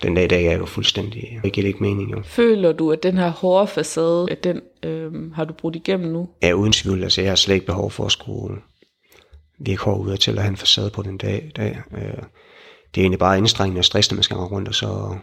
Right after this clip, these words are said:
Speaker 1: være så kold udadtil, og jeg har det meget bedre med at være åben. Øh, det kommer lidt mere naturligt for mig at være imødekommende,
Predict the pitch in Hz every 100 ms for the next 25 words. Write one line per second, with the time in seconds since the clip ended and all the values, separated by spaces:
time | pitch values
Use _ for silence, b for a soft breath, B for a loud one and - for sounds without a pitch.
0 | - 98 - - 101 101 104 - 113 104
1 | 101 98 104 _ _ - 101 92 90 104
2 | 95 98 98 95 95 104 - 107 _ -
3 | - - 101 101 101 107 101 95 117 113
4 | - 110 107 104 - B B - 87 92
5 | 98 107 104 101 104